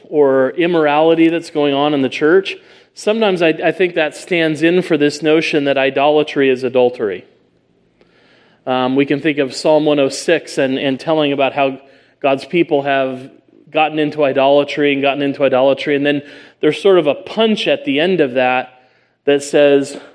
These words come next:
"My people played the whore." Right, that's probably not a passage pastors really want to have to read in church with little ears out in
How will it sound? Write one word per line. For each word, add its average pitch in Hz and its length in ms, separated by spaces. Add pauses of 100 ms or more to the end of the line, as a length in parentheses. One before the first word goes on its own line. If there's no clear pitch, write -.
"My 147 160
people 180 400
played 156 420
the 131 120
whore." 131 480 (1800)
Right, 113 160
that's 123 160
probably 123 280
not 117 420
a - 80
passage 113 720
pastors 113 420
really 117 140
want 113 140
to 110 40
have 110 140
to 107 100
read 127 220
in 123 140
church 180 420
with 131 220
little 127 360
ears 131 480
out 131 180
in - 60